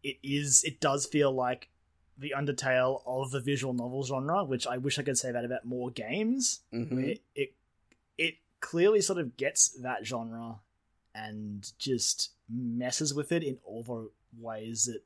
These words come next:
Speaker 1: I appreciated. Even if I don't play many visual novels, like, I, you can still pick up on things here and there, even from just watching anime, like, a lot of the tropes and stuff.
Speaker 2: Yeah, like, anime
Speaker 1: And
Speaker 2: and, and even, like, J R P Gs as well. Like, something like Persona
Speaker 1: Yeah.
Speaker 2: five, which is, like, like,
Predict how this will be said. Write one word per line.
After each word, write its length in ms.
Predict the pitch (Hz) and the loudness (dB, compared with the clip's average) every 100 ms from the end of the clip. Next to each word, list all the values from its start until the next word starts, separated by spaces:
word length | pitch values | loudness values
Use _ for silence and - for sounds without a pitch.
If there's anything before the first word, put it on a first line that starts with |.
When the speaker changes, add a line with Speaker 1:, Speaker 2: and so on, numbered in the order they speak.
| _ _ _ | _ _ _
Speaker 1:
I 480 | 107 113 113 110 110 - | -12 -10 -8 -8 -8 -10
appreciated. 760 | 123 - 143 - 175 202 220 _ _ _ _ _ _ _ - | -8 -2 0 2 4 4 4 _ _ _ _ _ _ _ 4
Even 200 | 165 196 | 6 8
if 100 | 180 | 8
I 80 | 175 | 8
don't 200 | 170 151 | 6 2
play 160 | 151 | 2
many 180 | 160 156 | 2 2
visual 220 | 147 135 139 | 2 0 0
novels, 380 | 127 180 202 147 | 0 2 2 2
like, 240 | 127 120 _ _ _ _ _ _ _ _ _ _ | 0 -2 _ _ _ _ _ _ _ _ _ _
I, 160 | 143 135 - 151 | -2 -2 -4 -2
you 120 | 170 | 4
can 100 | 208 | 6
still 180 | - 175 | 8 6
pick 160 | 175 | 6
up 80 | 156 | 6
on 120 | 139 | 4
things 260 | 127 131 131 | 2 0 0
here 160 | 135 120 | 0 0
and 100 | 117 | 0
there, 160 | 113 | 0
even 180 | 143 180 | -2 -2
from 140 | 165 | -2
just 120 | 139 123 | -2 -2
watching 260 | 127 123 | -2 -4
anime, 220 | 107 104 98 104 | -6 -8 -10 -10
like, 140 | 101 | -10
a 40 | |
lot 120 | 113 107 | -8 -8
of 80 | |
the 60 | 104 | -8
tropes 380 | - 120 104 - | -6 -4 -2 0
and 80 | 113 | 0
stuff. 300 | 117 104 - - | -2 -6 -14 -10
Speaker 2:
Yeah, 300 | 190 214 165 | 4 8 8
like, 220 | 165 180 170 | 8 2 2
anime 200 | 185 131 | 2 4
Speaker 1:
And 200 | 196 - | 4 2
Speaker 2:
and, 120 | 175 165 | 0 2
and 160 | 175 | 2
even, 240 | 170 170 170 | 2 0 2
like, 140 | 139 | 2
J 120 | 135 123 | 4 4
R 80 | |
P 140 | 120 110 | 2 0
Gs 240 | 107 107 | -2 -4
as 100 | 98 95 | -4 -2
well. 180 | 104 | -2
Like, 140 | 101 107 | -2 -2
something 200 | 170 156 | -2 2
like 160 | 131 | 2
Persona 280 | - - 123 | 2 0 2
Speaker 1:
Yeah. 80 | 208 | 4
Speaker 2:
five, 280 | 113 110 107 | 6 4 2
which 160 | 117 143 | -2 0
is, 120 | 123 | 4
like, 320 | 139 131 - _ _ _ _ _ _ _ _ | 6 6 0 _ _ _ _ _ _ _ _
like, 240 | 143 139 | 2 2